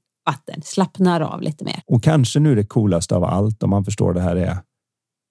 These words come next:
Speaker 2: att i samma ögonblick som man kommer på sig själv och det verkar vettigt att ta de lugna andetagen, så är det på ett sätt redan över.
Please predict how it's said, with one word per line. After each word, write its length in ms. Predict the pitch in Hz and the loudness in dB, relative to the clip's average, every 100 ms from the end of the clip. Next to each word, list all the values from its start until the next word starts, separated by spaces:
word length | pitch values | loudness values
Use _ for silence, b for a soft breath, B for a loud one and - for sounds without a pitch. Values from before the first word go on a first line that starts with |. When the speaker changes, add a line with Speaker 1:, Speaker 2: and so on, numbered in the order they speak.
| _ | _
Speaker 2:
att 160 | - 101 | -6 0
i 80 | 117 | 2
samma 640 | - - 139 120 120 117 - _ - | 2 2 4 4 2 0 -6 _ 2
ögonblick 1040 | 180 160 107 85 87 90 98 98 131 196 - _ - - _ _ _ _ _ - | 4 4 2 0 -2 0 0 2 2 0 -6 _ -20 -20 _ _ _ _ _ 0
som 160 | 120 | 2
man 180 | 110 107 | 4 2
kommer 240 | 104 110 | 2 2
på 300 | 110 - 107 | 0 0 0
sig 140 | 92 110 | 0 0
själv 260 | - 92 | 2 0
och 60 | 90 | 0
det 80 | 92 | 0
verkar 320 | 92 104 101 | 0 0 0
vettigt 720 | 98 101 127 - _ - 123 | 2 2 0 -2 _ -2 0
att 100 | 123 | 0
ta 140 | - 98 | 0 0
de 160 | 95 | 2
lugna 460 | 101 101 104 87 95 | 2 2 2 2 0
andetagen, 720 | 98 98 85 87 85 107 127 107 _ _ _ _ _ _ _ _ _ _ _ | 2 0 0 -2 0 2 0 -2 _ _ _ _ _ _ _ _ _ _ _
så 160 | - 110 | 0 2
är 40 | |
det 80 | 107 | 2
på 100 | 107 | 0
ett 160 | 101 | 0
sätt 220 | - 107 98 | 0 0 0
redan 260 | 107 92 | 0 2
över. 320 | 101 92 104 | 0 0 -2